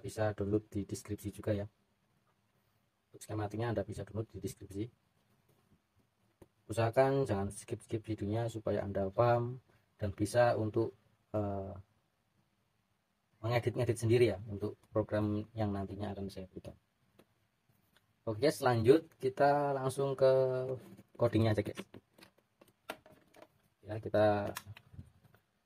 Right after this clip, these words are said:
masukkan dulu ini kabel U S B-nya.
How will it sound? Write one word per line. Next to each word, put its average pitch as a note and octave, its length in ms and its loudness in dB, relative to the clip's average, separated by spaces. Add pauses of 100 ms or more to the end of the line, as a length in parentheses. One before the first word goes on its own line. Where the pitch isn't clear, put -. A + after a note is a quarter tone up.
(120)
masukkan G#2+ 320 -2
dulu A2 240 0
ini A#2+ 160 -6 (2500)
kabel G#2 320 -6
U G2+ 80 2
S G#2+ 160 -4
B-nya. F#2+ 160 -6